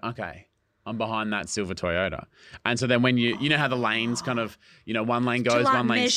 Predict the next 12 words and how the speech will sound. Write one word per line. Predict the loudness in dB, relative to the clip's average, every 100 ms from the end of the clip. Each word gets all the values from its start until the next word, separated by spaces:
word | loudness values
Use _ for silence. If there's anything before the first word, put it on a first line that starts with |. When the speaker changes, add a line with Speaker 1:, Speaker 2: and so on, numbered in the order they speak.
| 0
Speaker 1:
stops. | 2
Speaker 2:
your | 0
Speaker 1:
Yeah. | 0 0 2 4 4 4 4
Speaker 2:
success. | 0 -6 -16 _ _ _ -4
Speaker 1:
And | 0
then | 4
you, | 4
Speaker 2:
Oh. | 6 4 4 4 2 0 -2
Speaker 1:
and | 0
then | 2
you | 4
go, | 4 4 4